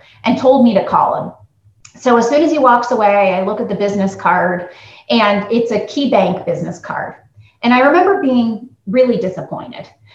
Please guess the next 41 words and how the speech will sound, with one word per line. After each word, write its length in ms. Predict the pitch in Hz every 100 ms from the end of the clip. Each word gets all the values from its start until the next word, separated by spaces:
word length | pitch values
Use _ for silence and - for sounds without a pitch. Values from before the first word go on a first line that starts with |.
| _
um, 560 | 226 196 180 180 196 240
and 460 | - 214 196 190 190
telling 340 | - 294 277
my 120 | 247 202
husband, 440 | 196 180 - 180
not 160 | 220 226
that 100 | 202
there's 160 | 190
anything 320 | 190 180 185
wrong 220 | 180 180 175
with 160 | 175
KeyBank, 420 | 185 180 175 180
I 80 | 185
ended 240 | 196 190 185
up 160 | 180
working 380 | 190 190 190 180
there, 360 | 165 175 190 -
but 180 | 202 -
telling 300 | 294 302 262
my 80 |
husband 340 | 233 208 208 196
that 80 | 175
I 80 |
would 260 | 175 170 -
never 500 | 175 175 208 190 -
work 260 | 147 - -
for 160 | -
a 100 | 160
bank, 400 | - - - - _
right? 400 | 185 180 196 -
I've 160 | 202 202
now 320 | 233 254 262
worked 240 | 233 -
for 460 | - 202 180 - - _
four, 720 | _ - 202 170 185 262 - - _
including 520 | 247 240 247 214 190
KeyBank, 720 | 175 185 175 165 214 254 - -
plus 300 | 214 202 240
one 160 | 240
insurance 540 | 208 196 - 165 - -
company. 600 | - - - - -